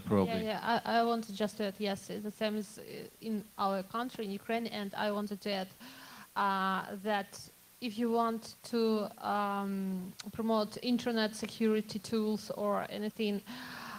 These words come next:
Speaker 2: uh, how it happened in our country. We had blackouts. We had cut off internet,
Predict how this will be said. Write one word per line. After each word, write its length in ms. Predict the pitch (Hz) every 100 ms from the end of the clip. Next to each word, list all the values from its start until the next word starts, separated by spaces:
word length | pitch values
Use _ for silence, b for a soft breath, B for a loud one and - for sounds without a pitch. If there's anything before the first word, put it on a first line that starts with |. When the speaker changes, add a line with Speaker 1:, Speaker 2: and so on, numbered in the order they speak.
| B
Speaker 2:
uh, 920 | - 202 196 196 190 190 180 180 180 - -
how 220 | 196 247
it 100 | 277
happened 380 | 254 240 220 202
in 120 | 202
our 200 | 196 190
country. 640 | 190 185 185 - 185 - - 220 202 196 B B B B -
We 180 | 220 285
had 380 | - 226 220 -
blackouts. 840 | 214 220 208 190 - - - - - - -
We 220 | 208 233
had 360 | 240 233 226 -
cut 240 | 220 220
off 180 | 214 208
internet, 720 | 208 226 220 226 220 233 226